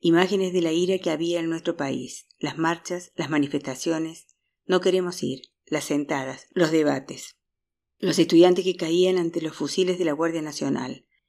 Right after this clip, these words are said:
los negros que retrocedían ante los perros de Bull Connor. "Arde, nene, arde, lo negro es hermoso.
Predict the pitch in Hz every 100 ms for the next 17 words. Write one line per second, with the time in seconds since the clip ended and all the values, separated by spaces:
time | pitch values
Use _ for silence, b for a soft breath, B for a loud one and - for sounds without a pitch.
0 | _ - 165 190 214 226 226 220 190 180
1 | 165 160 165 202 214 208 175 151 139 180
2 | 185 185 170 170 165 143 135 131 - _
3 | _ _ 175 160 147 143 135 139 143 -
4 | 160 135 139 147 _ 160 151 170 196 208
5 | 202 196 160 143 139 - 139